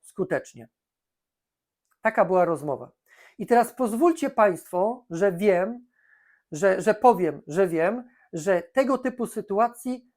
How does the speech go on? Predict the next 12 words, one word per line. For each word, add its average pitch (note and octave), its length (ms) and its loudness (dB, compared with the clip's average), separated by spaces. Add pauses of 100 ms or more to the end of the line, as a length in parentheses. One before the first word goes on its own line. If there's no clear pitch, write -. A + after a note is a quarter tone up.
na F#3 180 0
pewno A3 800 0
albo G#3+ 280 2
słyszeliście G#3 680 -6
o G#3+ 80 0
wielu A3+ 240 -2
tego A3+ 220 -6
typu A#3 220 -10
sytuacjach, B3+ 480 -6
albo F#3+ 340 -2
sami G#3+ 260 -2
przeżyliście. C#3+ 680 -10